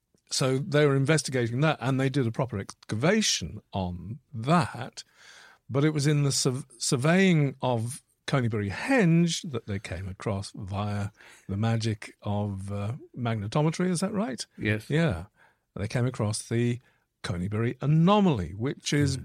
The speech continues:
Speaker 1: barely a few yards outside the northeast entrance of the Coneybury Henge.
Speaker 2: Yes, which is, uh, which is a rather lovely, uh,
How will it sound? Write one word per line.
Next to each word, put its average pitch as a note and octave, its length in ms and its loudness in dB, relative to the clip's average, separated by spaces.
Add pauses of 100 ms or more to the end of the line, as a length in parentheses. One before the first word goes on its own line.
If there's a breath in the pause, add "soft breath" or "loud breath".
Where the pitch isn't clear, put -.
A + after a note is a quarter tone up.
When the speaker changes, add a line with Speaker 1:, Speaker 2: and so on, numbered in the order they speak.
Speaker 1:
barely C#3+ 480 4
a A#2+ 60 2
few C#3+ 280 0
yards A2+ 600 0
outside A#2+ 720 -2
the B2+ 260 -2
northeast C3 960 -4
entrance G#2+ 680 -4
of A#2 380 -6
the A2+ 200 -4
Coneybury B2+ 460 -6 (160)
Henge. G#2+ 720 -6 (140)
Speaker 2:
Yes, G2+ 400 -2 (100)
which G#2+ 260 0
is, G#2+ 360 -2
uh, G#2 180 0
which G#2+ 240 -6
is A2 140 -6
a G#2 40 -4
rather G#2+ 300 -2
lovely, G2 720 -6
uh, F#2+ 180 -10